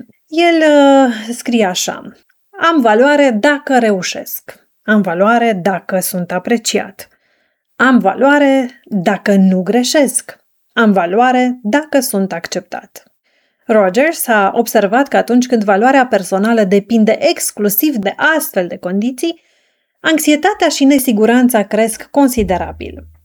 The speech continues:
pentru că omul trebuie să demonstreze permanent că merită să fie valorizat. Pentru această conversație îl am alături pe Adelin Costache,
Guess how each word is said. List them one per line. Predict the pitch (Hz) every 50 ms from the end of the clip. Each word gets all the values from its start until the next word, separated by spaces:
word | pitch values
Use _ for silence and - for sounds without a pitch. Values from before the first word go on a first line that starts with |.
| _ _ _
pentru | _ 285 269 247 262
că | 247 262
omul | 247 - - 302 320 330 320 311 294 254
trebuie | 247 285 302 311 254 285 277 240
să | 240 254
demonstreze | 220 214 220 208 202 202 185 - - 247 254 247 226 233 220 220 _ _
permanent | 349 359 339 302 247 214 196 196 226 254 294 285 269 - -
că | _ - 302 302
merită | 285 277 302 320 370 370 339 285 208 190 190 196 196 202 220
să | 240 233 - 190
fie | 180 - - - 220 208 196
valorizat. | 180 185 196 202 196 180 180 180 175 156 - - - - _ - - _ _ _ _ _ _ _ _ _ _ _ _ _ _ _
Pentru | - 247 240 233 240 233 226 220 220 214 196 - - -
această | 240 233 233 277 262 - 262
conversație | 247 247 226 214 202 208 196 190 - 254 247 247 247 - 254 233
îl | 220 214
am | 208 208 208 208
alături | 202 196 202 202 202 - - 208 202 208 208 202 190 185
pe | - 202 196 196 190 190 196 196
Adelin | 220 208 190 196 196 196 190
Costache, | 190 - 185 185 - - - 240 233 233 - 233 220 220 220 208 196